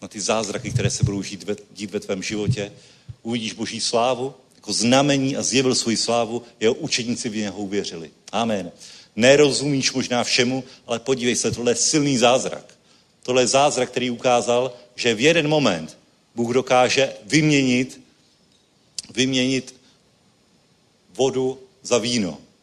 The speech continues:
A když dokáže tohle, tak dokáže vyměnit i tvoje játra <laughs> za játra, který fungují. Dokáže se přenést v čase, dokáže změnit prostě účinky času.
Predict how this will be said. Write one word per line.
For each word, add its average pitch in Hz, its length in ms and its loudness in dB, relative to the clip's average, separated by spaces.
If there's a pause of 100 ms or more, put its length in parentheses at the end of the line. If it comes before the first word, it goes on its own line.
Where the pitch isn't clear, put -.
(1080)
A 156 80 -2
když 170 140 0
dokáže 127 380 -2
tohle, 123 260 -2
tak 110 140 -2
dokáže 113 400 -2
vyměnit 117 380 -4
i 120 40 -4
tvoje 87 220 -4
játra 123 480 4 (500)
<laughs> - 460 -14
za 107 160 -2
játra, 110 320 2
který 107 180 -4
fungují. 120 600 -4 (1120)
Dokáže 120 760 2 (200)
se - 160 -4
přenést - 720 0 (920)
v - 80 -12
čase, 131 520 0 (1160)
dokáže 113 420 -2
změnit 135 420 0
prostě 113 300 -4
účinky 120 400 -6
času. 113 460 -6